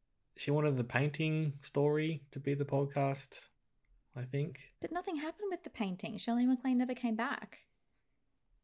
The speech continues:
Speaker 1: No, it was very weird to me.
Speaker 2: And the big reveal that Shirley MacLaine was both the painter and the girlfriend, like,
Speaker 1: Mm.
Speaker 2: we all saw that, right? Like, why was that a huge, massive reveal?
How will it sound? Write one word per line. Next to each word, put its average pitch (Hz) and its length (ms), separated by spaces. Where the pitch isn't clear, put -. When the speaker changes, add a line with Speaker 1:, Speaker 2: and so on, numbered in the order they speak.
Speaker 1:
No, 208 240
it 131 100
was 117 100
very 185 220
weird 160 300
to - 80
me. 104 360
Speaker 2:
And 285 100
the 311 140
big 381 200
reveal 262 340
that - 160
Shirley 240 280
MacLaine 220 460
was 185 140
both 190 320
the 190 100
painter 185 520
and 180 240
the - 140
girlfriend, 165 640
like, 196 140
Speaker 1:
Mm. 107 240
Speaker 2:
we 226 180
all 226 100
saw 151 200
that, - 240
right? 214 240
Like, 185 180
why 180 160
was 196 120
that 170 100
a 175 40
huge, 160 380
massive 160 320
reveal? 156 440